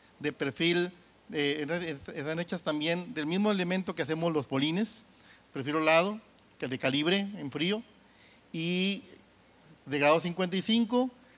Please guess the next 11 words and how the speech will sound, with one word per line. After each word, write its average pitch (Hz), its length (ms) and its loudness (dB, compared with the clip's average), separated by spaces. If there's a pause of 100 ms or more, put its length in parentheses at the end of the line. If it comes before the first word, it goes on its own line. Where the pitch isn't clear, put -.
(120)
todos 190 220 4
los 196 80 4
elementos 180 380 0
de 147 120 -2
celosías, 175 560 2
los 165 80 -4
elementos 147 380 0
intermedios 156 580 -2
son 156 400 -2
perfil 147 340 -4
tubular 143 600 0